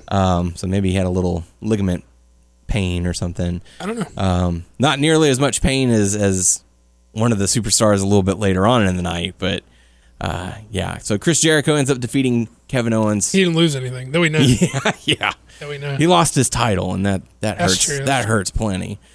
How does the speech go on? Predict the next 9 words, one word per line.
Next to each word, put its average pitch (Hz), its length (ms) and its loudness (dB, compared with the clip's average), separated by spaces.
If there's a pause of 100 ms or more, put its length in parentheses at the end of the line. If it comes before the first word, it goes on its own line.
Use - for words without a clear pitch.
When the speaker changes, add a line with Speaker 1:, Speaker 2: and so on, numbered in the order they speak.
(260)
Speaker 1:
Um, 95 480 2 (160)
but 117 80 4
that's 113 200 2
okay. 87 240 -6
He 95 140 -6
gets - 240 -8
it - 80 -16
back. - 200 -16 (580)
Um, 92 520 2